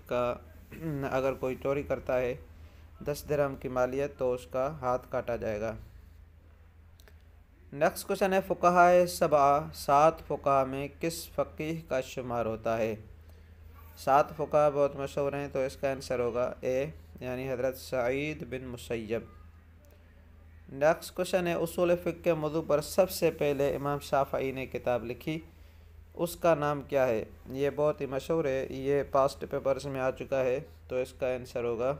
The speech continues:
बी, यानी अर्रिसाला। अर्रिसाला जो है ये उसूल फ़िक़्ह के मौजू पर सबसे पहली किताब है, किसी ने भी इससे पहले कोई किताब उसूल फ़िक़्ह के मौजू पर नहीं लिखी। इसी वजह से इमाम शाफ़ई को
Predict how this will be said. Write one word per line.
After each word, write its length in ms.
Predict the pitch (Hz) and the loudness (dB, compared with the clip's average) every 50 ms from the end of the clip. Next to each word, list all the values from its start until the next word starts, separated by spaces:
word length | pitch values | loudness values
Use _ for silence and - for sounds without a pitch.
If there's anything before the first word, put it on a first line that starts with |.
| - - - - - | -8 -18 -20 -20 -16
बी, 460 | 113 110 135 135 139 143 156 160 - - 131 | -12 -8 -8 -6 -6 -8 -10 -12 -14 -14 -12
यानी 360 | 127 123 123 127 139 143 - - | -10 -10 -10 -10 -10 -12 -10 -6
अर्रिसाला। 880 | - 131 127 123 123 123 - - - 127 127 120 113 117 110 107 110 - - - - - - - - - - - - - | -6 -4 -4 -4 -6 -6 -4 0 2 2 4 4 4 4 2 2 -2 -8 -20 -20 -20 -20 -20 -20 -20 -20 -20 -20 -6 -2
अर्रिसाला 560 | - 151 156 160 175 170 175 165 160 156 156 151 | 0 2 2 4 2 2 4 4 6 6 6 4
जो 120 | 131 143 | 4 4
है 200 | 139 143 147 143 | 2 4 2 2
ये 280 | 139 139 143 156 175 - - - - | 0 0 -2 -4 -6 -12 -16 -12 -8
उसूल 400 | 143 143 - - 165 160 143 139 | -8 -6 -6 -4 -4 -4 -2 -4
फ़िक़्ह 260 | 131 - 143 131 - | -4 -4 -6 -6 -6
के 100 | - 135 | -6 -6
मौजू 280 | 127 123 123 123 117 123 | -4 -4 -4 -4 -4 -2
पर 380 | - 139 143 - - - - - - - - - - - - - - - | 0 0 0 0 -2 -6 -20 -20 -20 -20 -20 -20 -20 -20 -20 -20 -20 -16
सबसे 420 | - - - 202 202 202 - - 165 | -4 0 2 2 2 2 0 -2 0
पहली 280 | 165 160 156 147 147 | 2 2 0 0 -2
किताब 400 | 143 143 139 - - 135 135 123 | -4 -6 -6 -2 2 2 2 2
है, 100 | 135 135 135 - - - - - - - - | 0 -2 -4 -6 -10 -14 -20 -20 -20 -14 -8
किसी 320 | - 165 165 - - 190 185 | -8 -8 -6 -4 -2 -2 -2
ने 180 | 180 175 165 | -2 -2 -4
भी 140 | 147 143 147 | -4 -4 -6
इससे 320 | 147 151 143 - - 151 | -6 -6 -8 -6 -4 -4
पहले 240 | 143 - 143 131 135 | -2 -2 -4 -4 -4
कोई 220 | 131 - 139 135 120 | -4 -4 -4 -6 -6
किताब 360 | - 131 - 131 131 131 - - | -8 -8 -4 -2 -2 -2 -2 -4
उसूल 300 | 139 - - 165 147 143 | -8 -6 -4 -4 -4 -4
फ़िक़्ह 220 | - - 131 - | -4 -8 -8 -6
के 80 | - 131 | -6 -4
मौजू 260 | 123 127 127 120 127 | -4 -4 -4 -4 -4
पर 160 | 123 - 127 | -4 -6 -6
नहीं 200 | 117 117 123 127 | -6 -4 -6 -6
लिखी। 380 | 120 123 127 - 160 165 165 - - - - - - - | -6 -6 -6 -4 -4 -4 -4 -6 -14 -20 -20 -20 -10 -6
इसी 300 | - 165 - - 214 208 | -6 -4 -4 0 0 4
वजह 280 | 202 185 165 147 156 151 | 6 6 6 6 6 4
से 240 | 156 - 160 156 143 | 4 4 2 2 2
इमाम 320 | 131 143 147 151 147 139 | 2 0 -2 -2 -2 -4
शाफ़ई 460 | 139 - - 143 139 - - 147 143 | -2 0 0 0 2 2 0 -2 -2
को 380 | 139 - - 160 170 170 - - | -2 0 0 0 0 0 -2 -8